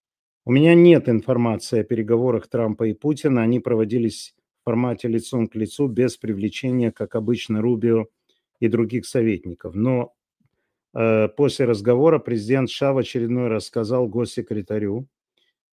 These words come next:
а, ух ты, какие слова! Ну-ну. «Путин считает, что сможет сломать Зеленского. Он хочет воевать. Я ему не буду мешать это делать. Увидим, что у него получится».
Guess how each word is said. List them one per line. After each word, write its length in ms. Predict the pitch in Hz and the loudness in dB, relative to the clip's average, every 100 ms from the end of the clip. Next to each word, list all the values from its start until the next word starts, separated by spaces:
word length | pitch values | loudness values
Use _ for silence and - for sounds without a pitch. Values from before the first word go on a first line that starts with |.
| _ | _
а, 460 | 110 110 104 101 - _ _ _ _ _ | -4 -2 -2 -4 -10 _ _ _ _ _
ух 240 | 120 123 - | -2 -2 -2
ты, 320 | 117 98 76 _ | -4 -4 -6 _
какие 340 | 110 - 107 | -10 -6 -6
слова! 540 | 90 - 104 98 82 78 _ _ _ _ _ | -6 -6 -8 -6 -10 -16 _ _ _ _ _
Ну-ну. 520 | - 110 127 107 107 _ _ _ _ _ - | -6 -4 -2 -2 -4 _ _ _ _ _ 2
«Путин 360 | 165 170 151 | 4 6 2
считает, 880 | - - 143 156 147 139 131 131 - _ _ _ _ _ _ _ - | 2 0 2 6 6 6 4 0 -20 _ _ _ _ _ _ _ -14
что 560 | - - 143 127 123 113 | -14 0 4 6 6 4
сможет 520 | - 143 139 123 - | 0 0 2 0 -2
сломать 400 | 135 127 123 110 | -2 0 0 -2
Зеленского. 720 | 120 120 107 - - 95 104 | 0 0 0 -2 -8 -4 -2
Он 120 | 120 | -2
хочет 400 | - 135 - 113 | 0 -2 0 -4
воевать. 500 | 120 117 104 87 80 | 0 0 0 -6 -6
Я 140 | 143 151 | 0 2
ему 160 | 147 139 | 2 2
не 120 | 131 | 2
буду 240 | 123 113 | 2 0
мешать 440 | 113 110 - 95 98 | 0 0 -2 -6 -8
это 200 | 87 92 | -12 -10
делать. 380 | 101 95 95 120 | -8 -8 -8 -4
Увидим, 300 | 135 131 113 | -2 -2 -4
что 200 | - 120 | -4 -4
у 60 | |
него 240 | 113 107 101 | -2 -2 -4
получится». 600 | 110 95 - - - | -6 -8 -10 -18 -20